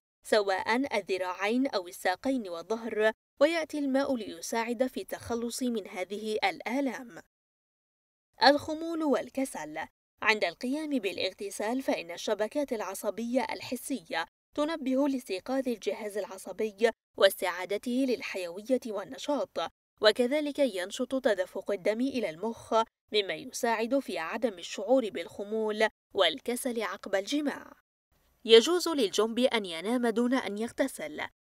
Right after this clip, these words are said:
لكن يستحب له أن يتوضأ قبل أن ينام، ففي صحيح مسلم عن عائشة رضي الله عنها أن النبي صلى الله عليه وسلم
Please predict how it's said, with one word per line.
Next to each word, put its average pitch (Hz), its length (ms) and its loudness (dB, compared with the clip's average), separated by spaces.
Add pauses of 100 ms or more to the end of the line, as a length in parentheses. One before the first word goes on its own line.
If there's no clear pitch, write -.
(140)
لكن 330 320 0
يستحب 233 560 -2
له 220 420 4
أن 185 100 -4
يتوضأ 202 680 0
قبل 208 320 -2
أن 247 220 0
ينام، 160 560 -2 (340)
ففي 349 300 0
صحيح 285 400 -2
مسلم 214 680 0
عن 247 220 -2
عائشة 180 540 -2
رضي 196 440 0
الله 180 460 2
عنها 202 420 0 (340)
أن 214 180 4
النبي 180 460 -4
صلى 185 280 0
الله 220 440 -2
عليه 190 400 -4
وسلم 190 720 0